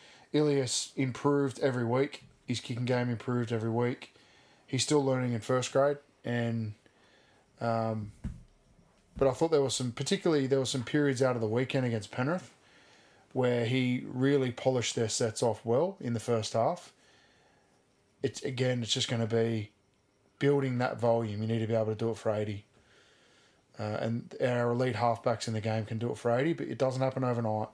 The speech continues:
And, yeah, I think they're certainly on the right track with him. I think his defence has improved as well. And as his body develops and he, um, yeah, probably puts a little bit more weight on over the preseason, he's, he's gonna develop into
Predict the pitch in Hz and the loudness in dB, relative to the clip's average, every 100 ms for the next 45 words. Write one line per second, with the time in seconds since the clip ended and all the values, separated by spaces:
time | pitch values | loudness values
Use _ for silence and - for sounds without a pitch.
0 | - 120 110 110 104 - _ _ _ _ | -4 -4 -2 -4 -8 -14 _ _ _ _
1 | _ 127 120 135 120 110 139 135 120 113 | _ 0 0 0 -2 0 0 0 0 0
2 | 113 117 139 131 120 139 127 135 135 - | 2 2 2 0 0 0 0 0 -2 -8
3 | - - - 135 - 127 104 117 - 143 | -18 -12 -2 -2 0 -2 -2 -4 0 0
4 | - 131 131 127 139 131 113 127 147 147 | 0 -2 0 2 2 2 0 4 4 2
5 | 143 _ _ - 131 123 120 120 135 _ | -4 _ _ -4 -2 0 -2 -4 -6 _
6 | - 147 127 120 104 120 127 120 117 120 | 0 2 2 -2 -2 0 0 0 0 0
7 | 131 - 117 110 - _ - - - - | 0 -2 -2 -4 -8 _ -20 -20 -20 -20
8 | - - - _ - - 117 117 113 107 | -20 -20 -20 _ -8 -2 0 0 -2 -6
9 | - _ _ _ _ _ _ _ _ _ | -12 _ _ _ _ _ _ _ _ _
10 | - 127 104 - 127 113 120 113 113 120 | 0 0 0 -2 -2 -2 -6 -4 -4 -4
11 | 120 107 113 117 113 113 107 101 - 120 | -2 0 2 2 0 0 -2 -4 -4 -2
12 | - 123 117 117 113 110 - 117 110 113 | 0 -2 -2 -2 -2 -4 -4 -4 -2 -2
13 | 107 107 113 110 117 107 113 | -2 0 0 0 -2 -4 -2